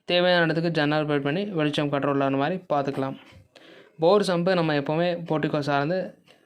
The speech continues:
அஞ்சு இன்ச்சு போர் வரும். So, இந்த டயகனல் கழிச்சு, டயகனலுக்கு மேலே அல்லது டயகனல் கீழே அஞ்சு இன்ச்சு போர் அமைச்சிக்கலாம்.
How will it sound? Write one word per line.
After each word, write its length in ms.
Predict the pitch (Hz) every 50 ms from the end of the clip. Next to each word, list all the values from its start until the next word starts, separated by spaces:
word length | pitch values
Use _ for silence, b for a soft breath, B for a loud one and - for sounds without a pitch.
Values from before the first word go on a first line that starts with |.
| - - - _ _ - 175 175 170 160 - B B B B B B B B B _ _ _ _
அஞ்சு 280 | - 160 160 165 175 185
இன்ச்சு 160 | 180 170 170
போர் 200 | 156 156 156 151
வரும். 360 | 147 143 143 165 208 214 214 -
So, 160 | - 151 151
இந்த 320 | 147 147 151 156 160 156 147
டயகனல் 420 | 143 147 147 151 156 156 156 151
கழிச்சு, 340 | 139 143 143 139 139 175 170
டயகனலுக்கு 580 | 147 147 143 143 147 147 147 147 147 143 143
மேலே 240 | 139 143 139 143 156
அல்லது 220 | 156 147 143 143 139
டயகனல் 360 | 143 143 147 147 147 143 139
கீழே 220 | 139 147 143 165
அஞ்சு 180 | 165 156 151 151
இன்ச்சு 160 | 143 147 139
போர் 120 | 143 139
அமைச்சிக்கலாம். 540 | 143 139 139 139 135 143 139 139 160 196 214